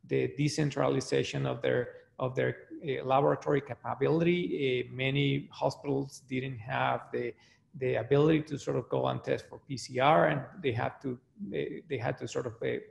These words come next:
rethink their whole systems. Um, what I call the boxing in strategy, uh, which is a, a way of sort of, uh, uh,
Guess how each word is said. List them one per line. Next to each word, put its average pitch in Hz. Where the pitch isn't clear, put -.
rethink 165
their 139
whole 139
systems. 214
Um, 139
what 147
I 156
call 175
the 156
boxing 156
in 170
strategy, 160
uh, 135
which 131
is 143
a, 139
a 123
way 131
of 143
sort 139
of, 131
uh, 131
uh, -